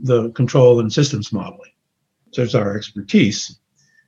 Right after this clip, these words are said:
And then there were groups there who knew about batteries and motors and sockets. And, and so they had realized correctly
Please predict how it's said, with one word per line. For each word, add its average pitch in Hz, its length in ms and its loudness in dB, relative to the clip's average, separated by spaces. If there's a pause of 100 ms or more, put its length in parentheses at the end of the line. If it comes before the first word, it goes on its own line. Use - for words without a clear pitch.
(140)
And 196 140 4
then 185 80 6
there 175 80 6
were 139 120 6
groups 131 280 4
there 117 220 2
who 107 160 -2
knew 104 180 -4
about 87 300 -8
batteries 131 600 0
and 92 140 -10
motors 127 680 0
and 95 280 -18
sockets. - 960 -4
And, 98 320 -6 (500)
and 143 220 2
so 147 440 4
they 202 180 4
had 220 240 0 (200)
realized 208 560 2 (300)
correctly 135 640 0